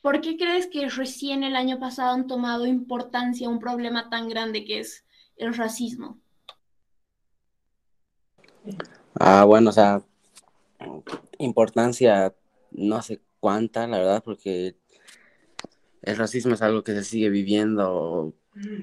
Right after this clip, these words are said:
Speaker 2: da todo el tiempo y, o sea, si le dan la importancia, yo creo que es mínima, porque hay mucha gente que lo sigue viviendo y, bueno, pues, la verdad que este, el tema del racismo es,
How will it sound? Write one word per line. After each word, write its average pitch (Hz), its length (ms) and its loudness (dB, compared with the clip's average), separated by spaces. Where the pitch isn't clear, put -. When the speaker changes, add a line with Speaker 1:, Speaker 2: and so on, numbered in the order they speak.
Speaker 2:
da 107 300 0
todo 117 220 4
el 101 120 -8
tiempo 113 460 -4
y, 92 880 -4
o 95 120 -2
sea, 101 280 2
si 113 120 -4
le 107 40 0
dan 113 160 0
la 107 80 0
importancia, 104 560 -2
yo 101 80 -2
creo 101 160 -6
que 101 80 -12
es - 340 -16
mínima, 113 640 0
porque 95 800 0
hay 104 220 2
mucha 107 260 -4
gente 104 320 -2
que 98 120 -4
lo 95 100 -4
sigue 101 220 -10
viviendo 104 880 2
y, 90 680 -14
bueno, 104 260 -10
pues, 98 280 -12
la 101 140 2
verdad 104 280 2
que 101 140 -4
este, 98 220 -6
el 95 140 -8
tema 101 220 -6
del 95 100 -6
racismo 101 400 -12
es, - 240 -18